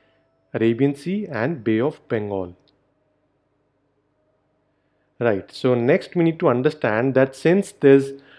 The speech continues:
uh, there's a huge, uh, longitudinal extent of India starting from Gujarat to Arunachal Pradesh, there are so many, uh, small meridians pass-, um, passing through the entire country.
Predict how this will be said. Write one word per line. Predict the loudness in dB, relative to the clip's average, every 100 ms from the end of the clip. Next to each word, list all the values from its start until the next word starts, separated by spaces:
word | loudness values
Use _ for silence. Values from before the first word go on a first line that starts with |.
| -8
uh, | 0 2
there's | 2 2 4
a | 2
huge, | 0 0 2 2 0 -6 -10
uh, | -2 0 2 2 0 -4 -14 -8
longitudinal | -2 2 2 2 0 -2 0 0 0
extent | -4 -4 2 2 2
of | 0 2
India | 0 2 2 0
starting | 0 0 2 0
from | 0 -2
Gujarat | 0 -2 0 -2 0
to | 0
Arunachal | 0 -2 -4 -8
Pradesh, | -4 0 0 0 -8 -20 -20 -20 -2
there | 2
are | 2
so | 2 2
many, | 2 4 4 4 0
uh, | -2 -4
small | -4 0 4 4 4
meridians | 2 2 0 0 -2
pass-, | -2 -2 -2 -4
um, | 0 0 0 -2 -2
passing | -2 0 -4
through | -2 -2
the | 0 0 0
entire | -2 -2 -2
country. | -2 -4 -6 -6 -8